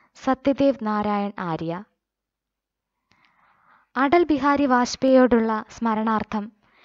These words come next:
ഏത് സംസ്ഥാനത്തിന്റെ നിയുക്ത തലസ്ഥാനത്തിന്റെ പേരാണ് അടൽ നഗർ എന്ന് പുനർനാമകരണം ചെയ്യാൻ തീരുമാനിച്ചത്? ഛത്തീസ്ഗഡ്. ടു എയ്റ്റി വൺ and beyond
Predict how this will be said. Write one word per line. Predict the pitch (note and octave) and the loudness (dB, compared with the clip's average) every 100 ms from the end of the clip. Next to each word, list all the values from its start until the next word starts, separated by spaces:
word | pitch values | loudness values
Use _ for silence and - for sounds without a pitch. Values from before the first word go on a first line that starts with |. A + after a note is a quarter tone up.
| - _ A#3+ | -20 _ -4
ഏത് | C#4 C#4+ | -2 0
സംസ്ഥാനത്തിന്റെ | D#4+ C#4+ B3 C#4 C4 B3 B3+ A#3 A#3 B3+ _ _ - _ | 0 0 0 0 0 0 -2 0 -2 -6 _ _ -20 _
നിയുക്ത | A#3+ C4+ C#4+ E4 D4 - | 2 4 4 2 -2 -2
തലസ്ഥാനത്തിന്റെ | C4 B3+ - C4+ B3+ B3+ B3 B3 | -2 -2 -2 0 0 -2 -4 -2
പേരാണ് | A#3 A3+ A3+ G#3+ G#3 G#3 _ _ - - | -2 -2 -2 -2 -4 -8 _ _ -20 -8
അടൽ | A3+ A#3+ C#4+ | -4 -2 0
നഗർ | C4 A3+ A3 G#3 - | 0 -2 -4 -6 -6
എന്ന് | G#3+ | -4
പുനർനാമകരണം | A3 A3 A3+ A#3+ A3+ G3 G3 G3 F#3+ F#3+ | -2 0 0 -2 -2 -4 -4 -4 -4 -6
ചെയ്യാൻ | - F3+ F3 | -6 -6 -6
തീരുമാനിച്ചത്? | F3+ F3 E3+ E3+ E3 - F3 E3+ - _ _ _ _ _ _ _ _ - | -6 -6 -6 -6 -8 -8 -8 -8 -12 _ _ _ _ _ _ _ _ -8
ഛത്തീസ്ഗഡ്. | A3 - G3+ F#3+ - E3+ - _ _ _ _ _ _ _ _ _ _ _ _ _ _ _ _ _ _ _ _ - | -6 -6 -8 -10 -10 -12 -12 _ _ _ _ _ _ _ _ _ _ _ _ _ _ _ _ _ _ _ _ -2
ടു | D4+ E4 | 0 0
എയ്റ്റി | D4 C#4+ - D#4 | -4 -4 -2 0
വൺ | C#4+ C#4+ B3+ | 0 -2 -4
and | B3+ A#3+ | -4 -2
beyond | B3 B3 B3 A#3+ | -2 2 2 0